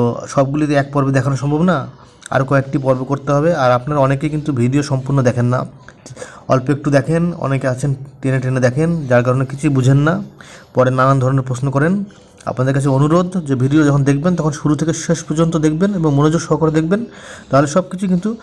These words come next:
শিখে ফেলবেন ভালোভাবে। তো চলুন আমরা আইবিআইএস পেইন্টে চলে যাই, মাই গ্যালারিতে যাই। এখানে গিয়ে আমরা প্লাসে ট্যাপ করি, যে কোনো একটা ক্যানভাস নিয়ে নেই।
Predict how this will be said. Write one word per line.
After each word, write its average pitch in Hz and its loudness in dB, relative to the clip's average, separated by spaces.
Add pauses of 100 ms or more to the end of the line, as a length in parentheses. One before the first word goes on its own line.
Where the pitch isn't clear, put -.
(160)
শিখে 202 2
ফেলবেন 156 4
ভালোভাবে। 113 0 (1000)
তো 151 4 (1000)
চলুন 151 4
আমরা 139 2
আইবিআইএস 135 4
পেইন্টে 135 0
চলে 127 -2
যাই, 143 0
মাই 131 0
গ্যালারিতে 123 0
যাই। 123 2 (1080)
এখানে 139 0 (100)
গিয়ে 135 2
আমরা 127 0
প্লাসে 127 -2
ট্যাপ 127 -2
করি, 143 0 (680)
যে 131 0
কোনো 151 2
একটা 147 -2
ক্যানভাস 139 4
নিয়ে 135 4
নেই। 143 4